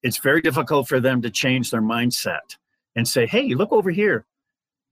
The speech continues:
This is really working over here in homeschools. Let's do what they're doing." Not, not reinvent something, hire more I T people to do our virtual learning program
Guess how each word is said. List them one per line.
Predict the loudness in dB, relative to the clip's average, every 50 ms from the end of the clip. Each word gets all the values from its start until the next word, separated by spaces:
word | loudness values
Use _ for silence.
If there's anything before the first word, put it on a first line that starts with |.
| _ -2
This | 0 0 2 2 0
is | 0 2 2
really | 4 4 4 4
working | 2 2 2 0 2 2 0 2 2
over | 2 2 2
here | 0 0 0 0
in | 0
homeschools. | 0 0 0 0 -2 -4 -2 -2 0 0 0 -2 0
Let's | -2 -2 -2 -2 -4
do | 0 0 2 2
what | 2 0 -2 0
they're | -2 0 0 0
doing." | 0 0 -2 -2 -2 -6 -12 -18 _ _ _ _ _ _ _ _ _ -4
Not, | 0 0 0 0 -2 -10 -20 _ _ _ _ _ _
not | -6 -2 0 0 0 0
reinvent | 0 0 2 2 0 0 0 -2 -2 -2
something, | -2 -2 -2 -2 0 0 -2 0 0
hire | 0 0 0 0 0 0
more | 0 0 2 2
I | 2 2 0
T | -2 -2 -2 -4 -2
people | -2 -2 -4 -2 -2 -2 -2 -2
to | -2 -4 -4
do | -2 0 0
our | 0 0 0
virtual | 0 -2 -2 -2 -4 -4 -4 -2 -2
learning | -2 -2 -2 -4 -4 -6 -8 _ _ _ _ _ _ _ -2
program | 0 0 0 0 0 -2 -4